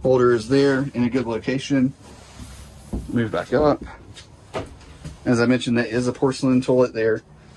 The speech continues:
You've got some full extension drawers there. A little bit of storage underneath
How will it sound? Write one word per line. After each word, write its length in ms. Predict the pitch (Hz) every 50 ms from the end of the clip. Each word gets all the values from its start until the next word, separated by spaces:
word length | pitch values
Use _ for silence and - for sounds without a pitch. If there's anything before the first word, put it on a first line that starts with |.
| - - -
You've 180 | - - 113 110
got 220 | 131 131 120 -
some 240 | - - 131 127 117
full 300 | 113 - 143 143 143 143
extension 420 | 127 123 - - 135 123 - 131 127
drawers 640 | 120 117 123 127 123 123 123 120 120 - - - - - - -
there. 300 | 120 123 131 151 175 - - - - - - -
A 960 | - - - - - - - - - - - - - - - - - - -
little 140 | 123 123 123
bit 160 | 120 127 123
of 100 | 120 117
storage 560 | - - 139 127 123 123 127 127 120 - - - - - - - - - - - - - - - -
underneath 680 | 123 120 110 110 113 123 151 170 170 175 - -